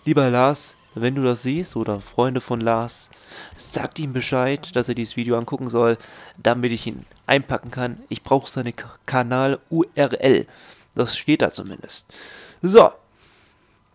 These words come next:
Boah. Benzinpreis ist ja auch sehr hoch zurzeit, also sehr, sehr hoch.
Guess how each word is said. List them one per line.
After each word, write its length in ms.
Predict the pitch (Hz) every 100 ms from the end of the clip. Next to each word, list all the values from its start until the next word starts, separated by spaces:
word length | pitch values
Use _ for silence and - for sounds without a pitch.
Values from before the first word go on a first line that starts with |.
| _ _ _ _ _ - - - - - - - - - - -
Boah. 340 | - - 127 - - - -
Benzinpreis 640 | - 131 123 160 160 147 135
ist 120 | 135
ja 100 | 135
auch 120 | 131
sehr 220 | - 139 123
hoch 200 | 131 -
zurzeit, 480 | 135 - 127 120
also 320 | 98 117 120 113
sehr, 260 | 110 147
sehr 220 | 143 131
hoch. 240 | 127 131